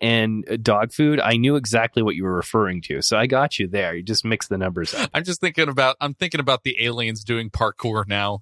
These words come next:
Speaker 2: and it's, I'm waiting for that, that sort of, uh, collaboration to happen.
Speaker 1: That w-,
Speaker 2: We'll see.
Speaker 1: that would be pretty cool.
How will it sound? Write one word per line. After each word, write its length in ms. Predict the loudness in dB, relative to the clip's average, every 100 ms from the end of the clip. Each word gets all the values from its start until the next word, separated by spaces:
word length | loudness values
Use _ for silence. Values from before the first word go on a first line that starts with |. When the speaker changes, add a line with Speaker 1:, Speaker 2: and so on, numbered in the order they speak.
| -4
Speaker 2:
and 200 | -2 -2
it's, 320 | -6 -8 -12 _ _ _
I'm 140 | -2 2
waiting 240 | 0 -2
for 140 | -4
that, 260 | 0 0 -2 _ -2
that 240 | -2 -2
sort 240 | -4 -4 -4
of, 200 | -4 -2
uh, 200 | -2 -4 -4
collaboration 680 | 0 0 -2 -6 -8 -10 -8
to 100 | -8
happen. 220 | -4 -2
Speaker 1:
That 80 | -2
w-, 100 | -2
Speaker 2:
We'll 80 | -4
see. 120 | 0
Speaker 1:
that 80 | 0
would 120 | 2
be 100 | 0
pretty 220 | 0 -2
cool. 280 | -6 -8